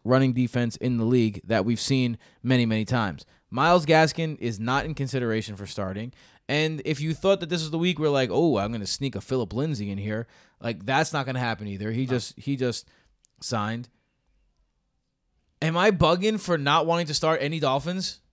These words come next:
Speaker 1: in this game?
Speaker 2: Jalen Waddle, I think, and Gesicki.
Speaker 1: Okay. Uh, all right, fine. Gesicki. But even Jalen Waddle, I'm, I'm, I'm having hesitations for.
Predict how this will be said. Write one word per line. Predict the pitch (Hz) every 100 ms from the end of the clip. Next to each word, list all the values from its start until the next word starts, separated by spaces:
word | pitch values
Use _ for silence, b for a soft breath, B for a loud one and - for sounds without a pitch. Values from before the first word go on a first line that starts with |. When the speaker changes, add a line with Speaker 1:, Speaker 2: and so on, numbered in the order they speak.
| -
Speaker 1:
in | 147
this | 139
game? | 127 131 170 185 _ _
Speaker 2:
Jalen | 156 160 139
Waddle, | 117 98 90
I | 92
think, | - 101 -
and | 113 113
Gesicki. | 107 - 123 85
Speaker 1:
Okay. | 107 156 123 101 - -
Uh, | 139 139 - _ _ _ _ _ _ _ _ _ _ -
all | 160
right, | 147 123
fine. | 131 101 90
Gesicki. | - 120 147 139 98
But | 160
even | 226 233
Jalen | 202 220 214 180
Waddle, | 175 190 165
I'm, | 127
I'm, | 120 127
I'm | 127 131
having | 135 135
hesitations | 135 127 123 143 151 131
for. | 110 90 78